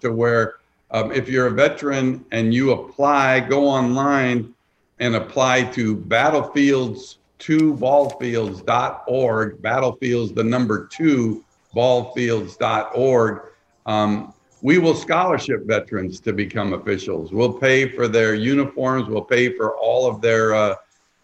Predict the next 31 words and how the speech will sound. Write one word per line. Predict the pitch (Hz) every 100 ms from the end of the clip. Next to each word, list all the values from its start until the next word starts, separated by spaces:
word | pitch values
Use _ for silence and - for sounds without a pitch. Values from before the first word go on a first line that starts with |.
| -
all | 120 135
of | 131 107
their | 113 107
fees | - - 139 147 143 139
associated | 110 104 - 135 - 127 131 123 123 107
with, | 110 - - -
um, | 104 98 98
becoming | 98 110 139 127 120
an | 113
official, | 107 - 120 - 127 123 113
and, | 98 95 _ _ _
and | 113 117
we'll | 117 123
basically | 127 123 127 117 117
sponsor | 101 113 120 117 117
them | 113 107 107
for | 110
a | 104 -
three-year | 123 120 117 110
period. | - 131 127 110 87 87
So | - 101 95 - _ -
we | 151 196
need | 180 196 135
'em. | 85 76
Man, | - 127 160 165 143
do | 123 127
we | 139 147
need | 135 127 117 110
an | 107
official. | 104 - 110 104 101 82 -
And | 110 104